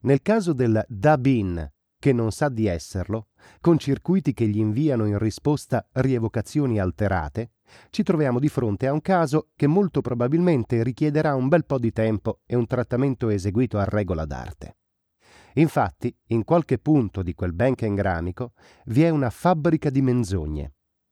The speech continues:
Questo caso può essere la sincerità in persona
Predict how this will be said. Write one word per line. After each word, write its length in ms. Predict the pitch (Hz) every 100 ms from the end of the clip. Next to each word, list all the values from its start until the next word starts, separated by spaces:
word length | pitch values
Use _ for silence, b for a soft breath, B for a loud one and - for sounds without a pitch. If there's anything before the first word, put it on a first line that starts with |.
| _ _
Questo 280 | - 156 165
caso 460 | 147 127 107 113 - _
può 140 | 139
essere 320 | 139 - 117 107
la 100 | 104
sincerità 720 | 135 127 - 135 - 170 - -
in 160 | 123 117
persona 600 | 135 - - 107 113